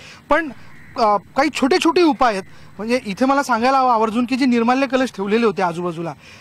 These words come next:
एकही निर्माल्य कलश पूर्ण भरलेला नाहीये. याचाच अर्थ की जे निर्माल्य आहे ते मूर्तीबरोबर इथे समुद्रात वाहून टाकण्यात आलेलं आहे आणि आता वेळोवेळी येणाऱ्या दोन दिवसात ते लाटांबरोबर आपल्याला किनारी येऊन धडकताना दिसणार आहे. जे निर्माल्य आहे, अ,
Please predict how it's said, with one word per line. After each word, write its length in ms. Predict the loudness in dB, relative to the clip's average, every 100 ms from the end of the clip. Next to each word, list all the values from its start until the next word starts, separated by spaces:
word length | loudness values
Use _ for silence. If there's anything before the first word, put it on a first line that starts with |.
| -6
एकही 340 | -4 0 0 2
निर्माल्य 420 | 2 2 2 0
कलश 240 | 0 -2
पूर्ण 280 | -2 -2 0
भरलेला 360 | 0 -2 -2 -4
नाहीये. 480 | -6 -12 -16 -8 -2
याचाच 420 | -2 0 0 0
अर्थ 300 | -2 -2 -4 -4 -6 -14
की 100 | -8
जे 120 | -4 -2
निर्माल्य 520 | -2 -2 -2 0 0
आहे 300 | 0 -2 -4
ते 380 | -6 -20 -10 -8
मूर्तीबरोबर 800 | -6 -8 -4 -2 0 0 0 -2 -8 -18
इथे 200 | -8 -6
समुद्रात 460 | -6 -6 -10 -4 -4 -6 -14 -10
वाहून 300 | -4 0 0
टाकण्यात 360 | -2 -4 -4 -6
आलेलं 260 | -6 -8 -12
आहे 120 | -12
आणि 140 | -10 -6
आता 240 | -2 -2 -2 -10 -2
वेळोवेळी 400 | 0 2 2 0
येणाऱ्या 320 | 0 0 0
दोन 200 | -2 -2
दिवसात 280 | -2 -4 -4 0
ते 80 |
लाटांबरोबर 540 | 0 0 -2 -2 -2 -2
आपल्याला 280 | -2 -2 -4
किनारी 320 | -4 -4 -4
येऊन 160 | -4
धडकताना 420 | -4 -6 -6 -8 -8
दिसणार 340 | -12 -12 -10
आहे. 280 | -12 -14 -20 -20 -20 -20 -20 -20 -10
जे 140 | -2 2
निर्माल्य 440 | 2 4 2 0
आहे, 80 | -8 -12 -20 -20 -20 -20 -12 -2
अ, 180 | 2 2